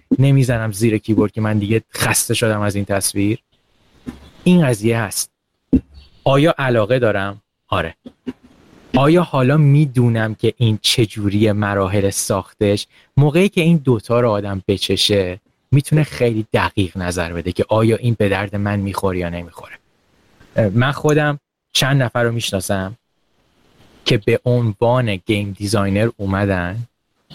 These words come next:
حالا حرفشون رو شروع کردن، ولی بعد از مثلاً یه پروژه، یه پروژهٔ کوچیک تغییر مسیر دادن. یکیشون رفت حالا تو کارهای هنری بیشتر می‌کنه، یکی دیگه‌شون اصلاً دیگه تو گیم نیست، داره کار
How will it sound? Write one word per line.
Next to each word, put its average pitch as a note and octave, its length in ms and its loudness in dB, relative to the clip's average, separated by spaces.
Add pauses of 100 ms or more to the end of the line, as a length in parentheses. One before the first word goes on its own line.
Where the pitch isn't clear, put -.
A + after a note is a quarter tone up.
(280)
حالا F#2+ 200 0
حرفشون G2 580 -4
رو G2+ 40 -4
شروع F#2+ 280 -2
کردن، E2+ 480 -4 (500)
ولی C3 260 2
بعد C3 360 -2
از B2 160 -2
مثلاً G#2 320 -2
یه A2 260 2
پروژه، F#2+ 520 0
یه G#2 100 2
پروژهٔ G#2 340 -2
کوچیک - 640 -4 (380)
تغییر G#2 560 -2
مسیر G#2 600 0
دادن. G2 460 -2 (480)
یکیشون A2+ 640 0
رفت G#2+ 280 -4
حالا G2 220 0
تو - 120 -8
کارهای F#2+ 280 -2
هنری G2 460 0
بیشتر G#2 340 -2
می‌کنه، F#2+ 500 -6 (320)
یکی B2+ 220 2
دیگه‌شون A#2+ 480 0
اصلاً B2 260 -2
دیگه B2+ 260 2
تو C3 160 -4 (120)
گیم C3+ 420 0
نیست، G2+ 380 -10
داره A2+ 160 4
کار B2+ 300 0